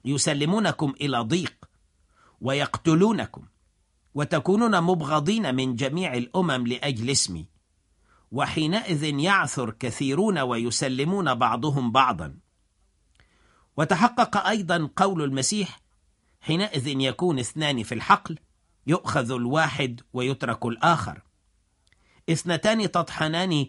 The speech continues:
على الرحى، تؤخذ الواحدة وتترك الأخرى."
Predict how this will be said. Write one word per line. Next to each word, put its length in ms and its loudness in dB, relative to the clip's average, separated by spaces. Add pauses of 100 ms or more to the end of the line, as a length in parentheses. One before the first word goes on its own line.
(100)
على 260 0
الرحى، 380 2 (540)
تؤخذ 440 2 (120)
الواحدة 840 -2
وتترك 580 -2
الأخرى." 500 -4